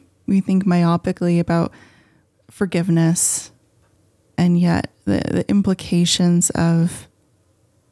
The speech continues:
a gospel approach to conflict and wrongdoing, um, across the world is just so magnificent.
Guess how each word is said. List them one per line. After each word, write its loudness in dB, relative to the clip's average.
a -2
gospel 0
approach -4
to -2
conflict -2
and 2
wrongdoing, 2
um, -2
across -4
the -4
world 0
is -6
just -2
so 0
magnificent. 0